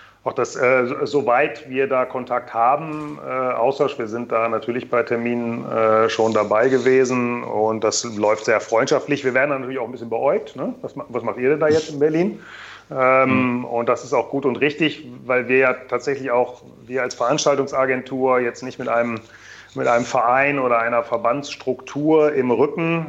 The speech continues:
Speaker 1: ähm, die dann, ja, vielleicht uns auch Vorgaben machen würde, die wir vielleicht persönlich, äh, anders umsetzen würden. Ähm, ähm, ja, wir saßen schon in netter Runde zusammen und, äh, ja, man, man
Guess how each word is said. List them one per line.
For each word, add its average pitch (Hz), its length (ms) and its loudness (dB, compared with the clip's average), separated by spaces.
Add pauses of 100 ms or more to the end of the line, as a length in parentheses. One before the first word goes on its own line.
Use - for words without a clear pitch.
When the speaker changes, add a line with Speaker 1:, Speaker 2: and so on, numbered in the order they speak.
(140)
Speaker 1:
ähm, 127 520 -2
die 120 160 -8
dann, 113 440 -2 (1000)
ja, 120 220 4
vielleicht 123 320 0
uns 135 140 -2
auch 117 280 0 (300)
Vorgaben 143 720 2
machen 131 360 -4
würde, 143 280 -4
die 120 200 -14
wir 131 160 -6
vielleicht 120 280 -8 (240)
persönlich, 123 480 -8
äh, - 60 -10 (180)
anders 139 280 2
umsetzen 110 480 -4
würden. 123 360 0 (640)
Ähm, 117 480 2 (840)
ähm, 117 520 0 (120)
ja, 113 540 2 (420)
wir 127 160 -4
saßen 160 300 0
schon 160 200 0
in 147 120 -4
netter 143 220 2
Runde 151 260 0
zusammen 143 640 -2
und, 123 500 -10
äh, 113 960 -2
ja, 113 140 0
man, 110 260 0
man 110 380 -2